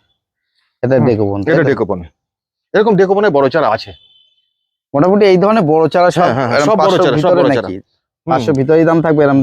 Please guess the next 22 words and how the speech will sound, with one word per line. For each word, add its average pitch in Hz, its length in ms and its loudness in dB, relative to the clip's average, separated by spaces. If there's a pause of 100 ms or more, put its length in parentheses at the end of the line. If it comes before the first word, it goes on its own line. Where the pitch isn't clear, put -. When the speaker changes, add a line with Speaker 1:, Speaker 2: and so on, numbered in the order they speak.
Speaker 1:
ধরনের 131 320 -2
বড় 120 140 2
চারা? 127 200 -4 (140)
Speaker 2:
হ্যাঁ, 160 200 0
হ্যাঁ, 123 160 -2
হ্যাঁ। 107 80 -6 (280)
আচ্ছা, 143 200 -2 (220)
তারপরে 160 240 0
Speaker 1:
আচ্ছা। 190 120 -4
Speaker 2:
পাকিস্তানি, 214 480 0
আহ, 139 260 0
মালটার 151 460 0
বড় 156 180 2
Speaker 1:
আচ্ছা, 180 100 0
Speaker 2:
চারা 180 140 2
আছে, 180 60 2
Speaker 1:
আচ্ছা, 185 120 -2
Speaker 2:
তুমি 190 160 -2
একটু 185 140 -2
Speaker 1:
দেখো। 139 80 -8
Speaker 2:
ঘুরে 170 140 -2
দেখাও। 165 260 -2